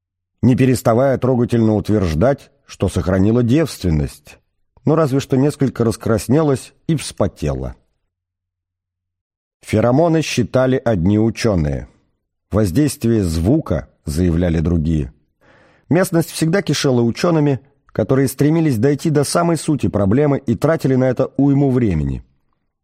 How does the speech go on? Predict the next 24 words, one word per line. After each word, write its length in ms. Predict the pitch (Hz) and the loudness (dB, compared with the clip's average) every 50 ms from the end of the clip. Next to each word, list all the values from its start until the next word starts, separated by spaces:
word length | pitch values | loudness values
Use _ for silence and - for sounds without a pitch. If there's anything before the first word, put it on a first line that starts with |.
| _ _ _ _ _ - | _ _ _ _ _ 0
Неудивительно, 760 | - 107 127 135 135 147 196 208 208 156 - 104 92 90 87 | 2 4 4 4 4 2 2 0 0 0 0 2 2 2 0
что 180 | 82 - - 104 | 0 -2 -2 0
живое 440 | 92 90 104 107 131 147 143 127 113 | 2 2 2 2 2 2 2 0 0
и 180 | - - 117 | 0 0 0
увлекательное 760 | 110 101 113 120 - - 135 127 - - 98 95 95 95 92 | 2 2 2 0 0 0 0 0 0 0 0 2 2 2 0
описание 720 | - - 95 95 - 107 95 - - 120 117 113 104 101 90 | 0 -2 -4 -2 -2 -2 -4 -2 0 0 0 0 0 0 0
жизни 460 | 80 92 127 127 98 85 98 92 - - | 0 0 0 0 0 0 0 -2 -2 -4
этой 220 | 95 - 98 95 | -4 -4 -4 -4
планеты 460 | - - 101 101 107 113 107 - 92 | -2 -2 0 0 2 0 0 0 0
на 80 | 90 87 | -2 -2
страницах 580 | - - 101 101 101 101 98 92 - 87 - | -2 -2 -2 0 0 0 -2 -2 -4 -6 -6
путеводителя 800 | - 92 85 - 90 85 85 85 101 131 123 - 123 120 113 - - _ _ _ _ _ _ _ | -4 -6 -4 -2 0 0 0 2 0 0 0 0 0 0 0 -2 -6 _ _ _ _ _ _ _
приобрело 680 | - 107 110 123 127 120 127 135 143 151 165 175 165 - _ - | -2 0 2 2 2 2 2 2 2 2 0 0 -2 -2 _ 0
невероятную 680 | 110 131 131 135 139 147 156 170 170 170 151 151 151 | 0 2 2 2 2 2 0 0 0 0 0 -2 0
популярность 920 | - - - - 160 156 151 147 127 95 82 82 82 78 - - - - _ _ - | -2 -2 -2 0 0 0 2 2 0 0 -2 -2 -4 -4 -6 -10 -20 -20 _ _ -10
среди 320 | - - 104 104 95 104 | -4 -2 0 2 2 0
путешественников, 1000 | - 101 92 98 98 - - 147 147 - - 131 127 123 120 - - 113 - - _ _ - _ _ _ _ _ _ _ - - | 0 -2 -2 -2 -2 0 0 -2 -2 -2 -2 0 0 0 0 0 -2 -4 -4 -6 _ _ -20 _ _ _ _ _ _ _ -4 -2
которые 380 | 127 127 160 160 156 151 147 147 | -2 0 0 0 2 2 2 2
руководствуются 880 | 143 135 127 - 135 135 156 170 143 - - - 143 143 135 - - 131 | 0 0 0 0 0 0 0 0 -2 -4 -4 -2 0 0 0 -2 -2 -2
его 220 | 131 127 135 127 | 0 0 0 0
советами 580 | - 123 117 127 135 127 - 120 120 120 117 - | 0 0 0 0 0 0 0 0 0 0 -2 -4
в 80 | - - | -8 -8
своих 320 | - 104 98 98 101 - | -4 -2 -2 -2 -2 -4
странствиях. 840 | - - - 98 95 82 76 - - - 73 67 64 - - - | -6 -6 -4 -2 -2 -2 -2 -4 -6 -8 -8 -8 -8 -10 -14 -20